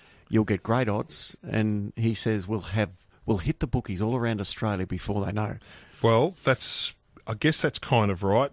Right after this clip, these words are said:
Speaker 2: but there was a guy who I'm, I'm gonna, with all due respect to you, David Robertson, <laughs> uh, wrote a book where he went into more detail than anyone, and I'm trying to get hold of him just to, to follow on from that discussion, 'cause there's so much more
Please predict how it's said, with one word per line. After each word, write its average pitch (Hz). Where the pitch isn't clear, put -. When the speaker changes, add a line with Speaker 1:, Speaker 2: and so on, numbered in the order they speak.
Speaker 2:
but 117
there 127
was 123
a 120
guy 147
who 127
I'm, 113
I'm 117
gonna, 127
with 127
all 147
due 123
respect -
to -
you, 117
David 151
Robertson, 143
<laughs> 131
uh, 123
wrote 135
a 113
book 127
where 131
he 127
went 143
into 143
more 127
detail 113
than 98
anyone, 113
and 104
I'm 104
trying 143
to 170
get 160
hold 123
of 107
him 107
just 110
to, 113
to 98
follow 123
on 117
from 107
that 107
discussion, 113
'cause 101
there's 107
so 131
much 156
more 107